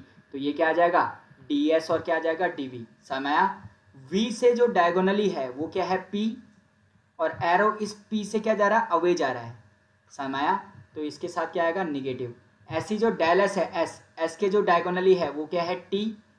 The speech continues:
और जो एरो है इस T के तरफ को ही आ रहा है। सरमाया, तो इसलिए positive आएगा। ठीक हो गया। दूसरा बात करेंगे del H की। तो del H is equals to क्या होगा,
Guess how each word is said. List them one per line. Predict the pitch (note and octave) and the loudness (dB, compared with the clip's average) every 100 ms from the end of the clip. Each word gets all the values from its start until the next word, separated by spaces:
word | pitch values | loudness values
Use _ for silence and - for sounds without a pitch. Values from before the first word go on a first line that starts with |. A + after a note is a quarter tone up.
| _ _ - | _ _ -8
और | D3+ | 0
जो | F#3 F#3+ | 0 0
एरो | E3+ F3+ G3 | 0 2 2
है | D#3 B2 - _ G3+ | 0 -8 -14 _ -12
इस | F#3 - | -12 -8
T | G#3 G#3 | -4 -4
के | G#3+ A3+ - | -2 -4 0
तरफ | F#3+ F#3 - | 2 2 4
को | G#3 | 2
ही | F#3 G3 | 4 4
आ | D3 | 2
रहा | C3 | 0
है। | A#2+ A#2 - | -4 -10 -16
सरमाया, | - C3+ C#3 E3 | -14 -8 -4 -4
तो | E3 | -4
इसलिए | D#3 D#3+ E3+ | -8 -6 -4
positive | D#3 B2 A#2+ A#2 | -4 -6 -8 -10
आएगा। | G2 G2+ - - | -12 -14 -20 -12
ठीक | D#3+ | -6
हो | E3+ | 0
गया। | G3 G#3 - - - - - | 0 0 -6 -20 -14 -12 -6
दूसरा | F3 G#3 G#3+ | -2 0 2
बात | G3+ G3+ | 2 2
करेंगे | G#3+ G3+ G3 A3 A3+ - _ - | 0 -2 0 -2 -4 -12 _ -2
del | D#3+ D#3+ | 2 4
H | E3 - | 2 -2
की। | C3 A#2 - - - | -12 -14 -18 -20 -12
तो | D3+ | -8
del | C#3 D3 F#3 | 0 0 2
H | F#3+ - | -2 -4
is | F3+ | -4
equals | F#3 F#3+ F#3 | -2 -2 -4
to | - F#3 | -2 -2
क्या | F#3+ | 0
होगा, | F#3 G3+ | 0 0